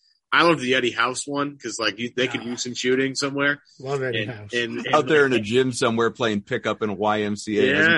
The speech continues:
Speaker 3: played
Speaker 1: I mean, the
Speaker 3: in
Speaker 1: guy,
Speaker 3: decades.
Speaker 1: as long as he doesn't trouble the basketball, could really shoot. Was like, if he took three dribbles and shot, like, it was never a, the results weren't as good. But a catch and shoot <laughs> dynamo, and a guy that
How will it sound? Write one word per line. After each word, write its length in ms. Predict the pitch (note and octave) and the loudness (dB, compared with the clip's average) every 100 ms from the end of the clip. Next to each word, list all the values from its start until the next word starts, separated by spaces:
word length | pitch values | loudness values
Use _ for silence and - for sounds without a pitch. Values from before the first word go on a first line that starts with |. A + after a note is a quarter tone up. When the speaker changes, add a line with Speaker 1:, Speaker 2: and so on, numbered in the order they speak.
| A2+ | 2
Speaker 3:
played 60 | B2 | 0
Speaker 1:
I 20 | |
mean, 180 | D3 D3 | 0 0
the 40 | D3 | 0
Speaker 3:
in 40 | |
Speaker 1:
guy, 160 | D#3+ F3+ | 2 2
Speaker 3:
decades. 200 | D#3 C#3+ | 0 -4
Speaker 1:
as 80 | - | -2
long 140 | E3+ | -2
as 80 | F3+ | 0
he 60 | G3+ | -2
doesn't 180 | F#3 - | -4 -4
trouble 220 | F3+ E3+ | -4 -2
the 60 | C#3+ | -2
basketball, 580 | D#3 F#3 D3+ C3+ A#2+ | -2 -2 -6 -8 -8
could 180 | - A2+ B2 | -8 -4 4
really 340 | D#3+ D#3+ D3+ | 6 6 4
shoot. 360 | - F3 D#3+ A2 | 2 2 0 0
Was 220 | B2 - | -6 -4
like, 280 | A#2 G#2+ B2 | -4 -4 -8
if 100 | C3+ | -4
he 60 | |
took 180 | E3 D#3 | -2 -2
three 240 | - C#3+ C#3 | 0 0 2
dribbles 380 | C#3+ C3+ B2 | 0 -2 -4
and 100 | A2+ | -6
shot, 360 | - A2+ G#2 - A2 | -4 -2 -4 -6 -6
like, 120 | G2+ | -6
it 80 | G#2+ | -4
was 220 | G#2+ G#2+ | -6 -4
never 300 | A2 G#2+ G#2+ | -4 -2 -2
a, 120 | G2+ | -2
the 140 | G2 G2 | -6 -10
results 380 | G#2+ A2+ G#2+ G2 | -6 -6 -6 -10
weren't 160 | G2 | -10
as 100 | F#2 | -8
good. 180 | - G2 | -8 -6
But 100 | G#2 | -8
a 40 | |
catch 260 | - D3+ G3+ | -6 -4 -4
and 80 | C3 | -4
shoot 320 | D3 C3 A#2+ - - | -2 0 -2 -8 -20
<laughs> 160 | _ G2+ | _ -4
dynamo, 680 | C3 C3 C#3+ B2 G#2 F#2 G2+ | 2 4 2 0 -4 -8 -6
and 180 | E2+ A2+ | -4 -2
a 40 | |
guy 260 | G#2+ C#3 D3 | 0 2 2
that 220 | C#3+ B2 | 0 -2